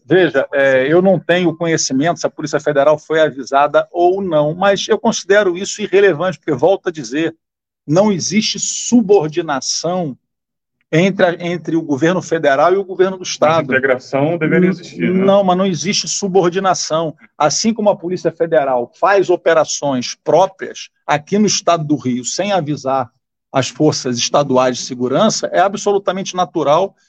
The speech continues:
Speaker 1: que as forças estaduais façam também operações, é, próprias.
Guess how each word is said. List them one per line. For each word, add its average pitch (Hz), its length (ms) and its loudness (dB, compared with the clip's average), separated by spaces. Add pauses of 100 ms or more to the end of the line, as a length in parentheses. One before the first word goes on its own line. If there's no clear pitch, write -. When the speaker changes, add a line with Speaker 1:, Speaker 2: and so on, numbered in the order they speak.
(120)
Speaker 1:
que - 60 -4
as 190 140 0
forças 151 440 -6
estaduais 185 600 0
façam 208 400 0
também 151 320 -2
operações, 160 760 0 (340)
é, 190 140 6
próprias. 190 720 0